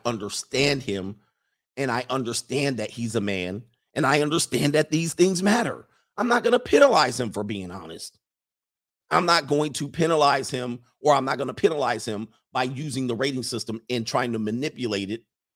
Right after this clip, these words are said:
where he could not manipulate it." He could not manipulate it, and I was honest with him, brutally honest to the men. But then when they were brutally honest to you,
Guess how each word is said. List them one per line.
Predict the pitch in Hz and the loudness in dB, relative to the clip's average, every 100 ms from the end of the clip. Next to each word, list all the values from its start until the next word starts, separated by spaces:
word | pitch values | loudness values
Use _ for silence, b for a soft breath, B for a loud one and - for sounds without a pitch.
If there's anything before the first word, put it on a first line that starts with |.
| _ _ | _ _
where | 143 170 | -2 0
he | 208 - 220 | 0 -2 -4
could | - 233 196 | 4 6 6
not | 214 180 - | 4 2 2
manipulate | 165 151 135 123 113 101 | 0 0 0 0 0 0
it." | 78 _ _ _ _ _ _ _ _ _ _ _ _ | -4 _ _ _ _ _ _ _ _ _ _ _ _
He | 147 | -4
could | 127 147 | 2 4
not | 170 214 175 | 6 4 2
manipulate | 147 113 120 110 110 | -2 -2 0 0 0
it, | 123 - | -2 -6
and | 120 117 | -2 2
I | 127 | 2
was | 123 117 - | 0 -4 0
honest | 156 143 123 | 2 2 0
with | 110 101 | -4 -4
him, | 110 101 | -4 -2
brutally | 147 294 277 160 131 | 0 0 0 0 0
honest | 120 117 120 | 0 -2 -4
to | - | -4
the | 110 | -2
men. | 107 101 117 - _ _ _ | -2 -2 -4 -8 _ _ _
But | 139 135 | -4 -2
then | 143 147 147 | 0 0 0
when | 143 | 0
they | 147 | 0
were | 143 | 0
brutally | 135 151 147 143 147 | 0 0 0 0 4
honest | 147 143 139 | 4 2 -2
to | 143 | -4
you, | 156 269 233 | -2 -2 -2